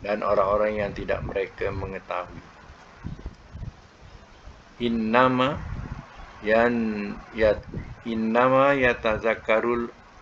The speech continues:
yatazakkarul, yatazakkaru ulul albab.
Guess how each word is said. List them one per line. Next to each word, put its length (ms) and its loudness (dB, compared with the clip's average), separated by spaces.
yatazakkarul, 1400 0
yatazakkaru 960 2
ulul 480 -2
albab. 400 -6